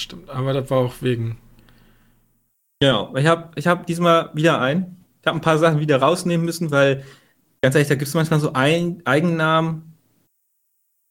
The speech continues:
Speaker 2: Wenn, wenn du dir so sagst, dann kommst du halt direkt da drauf. Hatten wir ja schon bei Jurassic World, äh, Jurassic Park.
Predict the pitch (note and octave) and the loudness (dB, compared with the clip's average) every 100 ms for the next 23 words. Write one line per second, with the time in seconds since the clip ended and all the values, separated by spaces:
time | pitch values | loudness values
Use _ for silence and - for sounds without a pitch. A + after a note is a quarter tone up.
0 | _ _ _ _ _ _ _ _ _ _ | _ _ _ _ _ _ _ _ _ _
1 | _ - C#3 C#3 C#3+ D3+ D3+ D#3 D3+ D3 | _ -2 0 2 0 0 2 2 2 2
2 | D3 - C#3 D#3+ D3+ C3 C3+ C3 B2 C3+ | 2 0 0 0 0 0 0 0 0 2
3 | A#2 - E2 - - _ _ _ - F#3 | 0 0 -4 -8 -12 _ _ _ 0 2
4 | F3 D3+ D#3+ C#3 A#2+ A#2 A#2+ A#2+ - C3+ | 4 2 2 -4 -4 -2 -4 -4 -4 0
5 | D3+ D#3 - - C3 A#2+ B2 B2 A#2 C3 | 0 -2 -8 -2 2 2 2 -2 -4 -4
6 | D3 D3+ | -2 -4